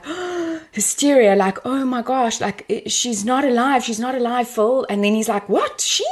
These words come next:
What?" Like, you know, and, and, and it's just, but the thing is that for me, I always pushed it away because I'm such a sensitive person. I'm very emotional. So I always just thought, "Oh, you know, Nicole, don't be silly. You're over-exaggerating. It's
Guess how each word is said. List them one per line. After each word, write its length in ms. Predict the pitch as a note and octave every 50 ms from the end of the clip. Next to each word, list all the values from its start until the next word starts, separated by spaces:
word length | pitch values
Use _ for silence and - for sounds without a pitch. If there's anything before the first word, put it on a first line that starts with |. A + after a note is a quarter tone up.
| F5+ E5 -
What?" 440 | C#4+ A3 A#4 - - - - A3+ F#3
Like, 300 | - G3+ G#3 F#3 F#3 F#3+
you 80 | A3+ A3+
know, 100 | A3+ A#3
and, 260 | A#3+ - A#3 A#3 A3
and, 380 | - A3 A#3+ A#3 A3 A3 G3+ - -
and 180 | G#3 A3+ A3+
it's 240 | G#3+ G#3 - - -
just, 280 | A#3+ A#3 - - - - - - - - - - _
but 160 | - C4 B3 - - _
the 140 | A3 A3 A#3+
thing 240 | - - D#4+ D#4 E4
is 120 | E4 C#4+
that 180 | C#4 C4 A#3 A#3
for 160 | - B3 A3
me, 320 | G#3 G#3+ A3 A#3+ B3+ C4 -
I 120 | - A#3 - - _
always 500 | - B3 A#3+ A#3+ B3 B3 B3+ C4+ C4 -
pushed 460 | - - _ - A#3+ A3+ - - -
it 120 | A#3 G#3+ -
away 260 | G3+ F#3+ F3+ F3+ F3
because 380 | F3 F3+ F3+ - - A3+ A3 A#3
I'm 120 | A#3+ A#3+
such 220 | A#3 - A3+ G#3+ -
a 60 | G3+
sensitive 560 | - - - G#3 G#3 G3+ - G#3+ G#3 G3+ G#3
person. 520 | - G#3 G3 G3 F#3+ - G3 F#3 F#3 F#3 F#3 - - - - - - - - - - - -
I'm 160 | F#3+ G3 E3+
very 400 | D3+ D3+ E3+ A3 A3+ G#3 A3 G#3+
emotional. 840 | G3+ G3 F#3 F3+ F#3 F#3 - G#3 G3 F#3 F3+ F3 F3 F3 E3+ - _ _ _ _ _ _ _ _ _ - - -
So 180 | - - G#3
I 120 | F#3 F3 -
always 340 | - A3 G#3+ B3 B3+ A#3 -
just 280 | - A3 G#3 - - -
thought, 280 | B3+ A3 E3 E3 - - - - - - - - - - - _ _
"Oh, 180 | - C4 B3+ A#3 -
you 60 | A3+
know, 200 | A3 A3+ A3+ G#3+ -
Nicole, 340 | A3 A3+ - - B3+ A#3+ A#3
don't 180 | A#3 A#3 G#3+
be 60 | - A#3
silly. 320 | - - - G#3+ G3+ G3+
You're 180 | F#3 F3 F#3+ -
over-exaggerating. 1120 | G#3+ A3+ G3 A3 A#3 F#3+ - G3+ F#3 F3 F3 F3+ F3 E3+ F3 F3 - F#3+ F3 E3+ F3 E3+ F3
It's 140 | F3 -